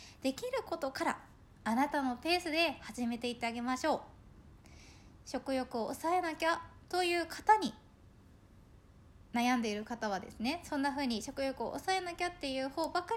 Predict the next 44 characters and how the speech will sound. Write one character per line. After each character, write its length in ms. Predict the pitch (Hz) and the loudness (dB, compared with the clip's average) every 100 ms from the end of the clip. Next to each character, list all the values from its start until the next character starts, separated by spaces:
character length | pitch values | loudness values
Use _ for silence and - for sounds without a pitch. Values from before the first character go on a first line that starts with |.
| 427 | -2
り 40 | |
に 140 | 262 208 | -4 -4
意 80 | 233 | -8
識 240 | - - | -8 -6
を 40 | 254 | -2
向 140 | 214 | -2
け 100 | 220 | -4
て 120 | 220 | -6
し 160 | 226 - | -8 -4
ま 160 | 233 285 | -2 -2
い 60 | |
が 100 | 320 | -2
ち 100 | 320 | -4
で 140 | 339 330 | -4 -4
す 100 | 269 | -4
の 160 | 220 | -4
で、 240 | 220 240 - - - - | 0 0 -2 -10 -18 -4
そ 60 | 359 | -4
っ 80 | |
ち 140 | 349 392 | -2 -2
に 160 | 392 - | 0 -2
意 40 | 247 | -6
識 220 | - 277 | -6 -4
を 60 | 226 | -4
向 140 | 208 | -4
け 160 | 214 269 | -4 -6
る 80 | 330 | -4
の 140 | 330 | -4
で 100 | 294 | -2
は 120 | 233 | -2
な 100 | 208 | -4
く 140 | 220 165 | -6 -8
て、 280 | - 226 - - - - | -2 -2 -2 -12 -20 -14
不 140 | - | -4
安 220 | 254 240 220 | 0 2 0
を 60 | |
解 260 | 220 254 311 | -2 -2 -2
消 240 | - 359 | 0 0
し 60 | 339 | 0
て 100 | 285 | 2
あ 140 | 294 | 2
げ 100 | 330 | 4
よ 140 | 381 | 4
う 40 | 277 | 2